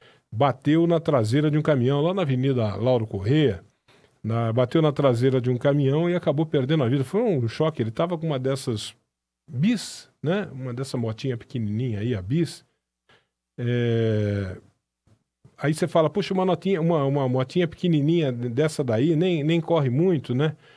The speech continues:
Olha, ela corre o suficiente pra, pra causar a morte de uma pessoa, né? Ela tem velocidade suficiente... é, não é uma moto G P, né? Uma moto do, do Valentino Rossi,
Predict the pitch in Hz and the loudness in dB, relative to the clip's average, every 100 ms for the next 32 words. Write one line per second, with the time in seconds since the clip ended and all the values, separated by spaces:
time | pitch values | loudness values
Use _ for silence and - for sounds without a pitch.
0 | _ _ - 180 160 202 190 220 220 214 | _ _ -2 2 4 4 4 4 2 2
1 | - 240 214 - 156 180 - 175 175 - | -2 -2 -2 0 0 0 0 0 0 0
2 | 170 170 170 143 156 156 135 131 127 135 | 0 2 2 4 4 4 4 2 0 -2
3 | 127 127 127 113 - 90 - _ _ _ | 0 0 0 -4 -4 -10 -14 _ _ _
4 | _ _ _ 113 151 160 - - - - | _ _ _ -2 0 -2 -10 -20 -20 -20
5 | _ - 123 123 160 175 160 160 180 180 | _ -6 -4 -2 2 2 2 2 2 2
6 | - 123 131 120 117 - 196 220 202 170 | -2 0 2 2 -2 -2 -2 -2 -2 -4
7 | - 123 113 180 208 226 226 190 _ _ | -2 2 4 2 0 -2 -2 -4 _ _
8 | _ _ _ _ - 123 117 123 135 139 | _ _ _ _ -2 0 0 0 2 2
9 | 127 160 165 139 147 143 123 123 117 123 | 2 2 2 2 0 0 -2 0 0 2
10 | 135 175 - _ _ _ _ 98 139 143 | 4 2 -2 _ _ _ _ -2 -2 -2
11 | - _ _ - 120 127 117 135 135 127 | -10 _ _ -4 0 2 4 2 2 -2
12 | 113 110 101 107 117 127 110 - 127 107 | 0 0 0 -2 0 0 0 -2 -2 0
13 | 117 160 170 - 190 | 4 4 4 0 -2